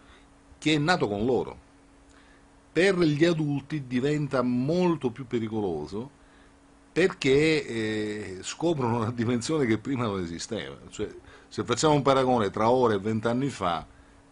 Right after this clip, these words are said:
veramente è un, è un universo che è completamente diverso. Ma non è solo questo, anche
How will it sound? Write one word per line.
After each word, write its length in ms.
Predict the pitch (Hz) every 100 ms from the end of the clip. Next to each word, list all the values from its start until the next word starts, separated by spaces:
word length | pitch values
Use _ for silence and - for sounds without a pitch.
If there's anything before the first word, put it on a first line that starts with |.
| -
veramente 580 | 98 113 120 139 107 -
è 20 |
un, 220 | 101 110 127
è 40 |
un 140 | 135 139
universo 440 | 139 156 156 120
che 60 | 95
è 40 |
completamente 580 | 101 92 95 92 90 85
diverso. 440 | 69 64 - -
Ma 100 | 123
non 160 | 156 175
è 60 |
solo 280 | 160 151 123
questo, 420 | 123 117 69 - 90
anche 280 | 92 87